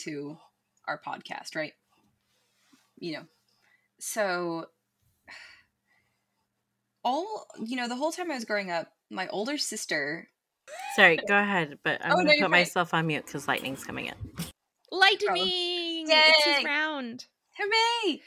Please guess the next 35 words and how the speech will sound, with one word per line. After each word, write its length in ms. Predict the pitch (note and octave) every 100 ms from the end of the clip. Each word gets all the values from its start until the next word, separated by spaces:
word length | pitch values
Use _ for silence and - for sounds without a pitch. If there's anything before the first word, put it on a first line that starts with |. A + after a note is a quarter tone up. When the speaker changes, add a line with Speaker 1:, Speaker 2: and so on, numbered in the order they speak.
| - - -
Speaker 1:
Yeah, 240 | - D4+ F#3
so 160 | - C#4
my 100 | D4
older 180 | D#4+
sister 260 | D#4 C#4+ C4+
used 140 | B3
to 80 | -
call 140 | G#3+ G#3+
me 120 | G3
a 20 |
know-it-all 420 | F3+ G3 C#3+ A2+
all 60 | E3
the 60 |
time. 240 | E3+ F3+ -
"You're 140 | F#3
such 200 | - D4+
a 80 | A#3+
know-it-all. 460 | F#3 D#3 E3+ - - G3 _ - - _
You're 100 | - C4
such 260 | F#4+ -
a 100 | C4+
know-it-all. 600 | A3 G#3 G#3 D#3+ G#2+ F2+
Speaker 3:
<laughs> 40 | -
You 80 | C#4
Speaker 1:
God, 260 | G#3+ F#3
Speaker 3:
knew 60 | -
Speaker 1:
you're 60 |
Speaker 3:
a 20 | E4+
Speaker 1:
such 140 | E4
Speaker 3:
lot, 220 | C#4 D4
Speaker 1:
a 40 | A#3
know-it-all." 380 | A3+ A3+ A3 -
Speaker 3:
though. 60 |
<laughs> 600 | - - - - - B4+
Speaker 1:
And 160 | E4